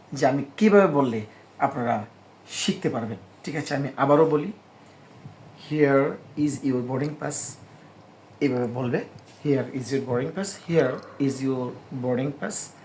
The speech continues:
এই বোর্ডিং পাসটা হাতে নেওয়ার পরে আপনারা ওনাকে বলবেন, "Thank you, sir।" কি বলবেন? "Thank you, sir।" স্যার তো সবাইকে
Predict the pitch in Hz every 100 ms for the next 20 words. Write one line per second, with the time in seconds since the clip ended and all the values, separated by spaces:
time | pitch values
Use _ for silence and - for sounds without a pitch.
0 | - - - - 139 165 208 202 - -
1 | 131 147 127 123 117 - 135 196 - -
2 | - - - - 151 151 143 135 - -
3 | 139 131 - 123 131 143 - 117 120 110
4 | - - - - - - - - 151 160
5 | 240 - - - - - - 214 226 151
6 | 127 104 - - - - 208 208 - 196
7 | 226